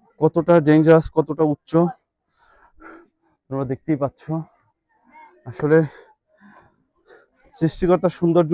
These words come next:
উপভোগ করতে হলে প্রচুর কষ্ট করতে হবে। পরিশ্রম ছাড়া মানসিক দুর্বলতা হান্ড্রেড পার্সেন্ট লাগবে, otherwise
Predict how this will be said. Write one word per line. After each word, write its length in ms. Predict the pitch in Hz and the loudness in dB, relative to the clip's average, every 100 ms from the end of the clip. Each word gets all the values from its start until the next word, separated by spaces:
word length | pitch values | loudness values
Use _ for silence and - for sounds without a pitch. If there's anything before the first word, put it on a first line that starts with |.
| 170 | 0
উপভোগ 260 | 165 170 - | 0 -4 -4
করতে 240 | 165 - 165 | -8 -6 -4
হলে 240 | 160 151 156 _ _ _ _ - 180 _ _ - | -2 -2 -4 _ _ _ _ -20 -20 _ _ -8
প্রচুর 260 | 170 185 190 175 | -2 2 2 2
কষ্ট 180 | 170 - | -2 -2
করতে 260 | 156 - 151 | -4 -2 -2
হবে। 240 | 143 123 113 - _ _ _ _ _ _ _ _ _ - - | -2 -4 -8 -14 _ _ _ _ _ _ _ _ _ -14 -2
পরিশ্রম 400 | 156 165 185 190 170 | 0 0 0 0 2
ছাড়া 240 | 185 180 185 - - _ _ _ _ _ _ - _ - 906 _ _ _ _ - - 480 - 240 _ _ _ _ - | 2 4 2 -6 -20 _ _ _ _ _ _ -20 _ -20 -20 _ _ _ _ -20 -20 -20 -20 _ _ _ _ _ -6
মানসিক 400 | 143 170 175 202 156 | 0 2 0 -2 0
দুর্বলতা 460 | 190 185 190 190 185 - - _ _ _ _ | 2 4 2 2 -2 -4 -18 _ _ _ _
হান্ড্রেড 280 | 160 160 156 - | -4 -4 -4 -6
পার্সেন্ট 260 | 151 165 139 | -6 -2 0
লাগবে, 220 | 120 120 | 0 0
otherwise 440 | 123 143 160 156 | 0 2 0 0